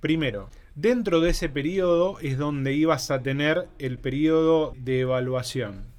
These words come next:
Acordémonos que reputación son reclamos, reclamos con mediación,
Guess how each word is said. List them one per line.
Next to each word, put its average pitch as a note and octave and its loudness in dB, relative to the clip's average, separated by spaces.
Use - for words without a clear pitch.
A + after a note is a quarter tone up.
Acordémonos D3 0
que C3+ -4
reputación C3 -2
son G#2 -6
reclamos, E3+ 2
reclamos C#3+ -4
con D#3 -2
mediación, D#3+ 2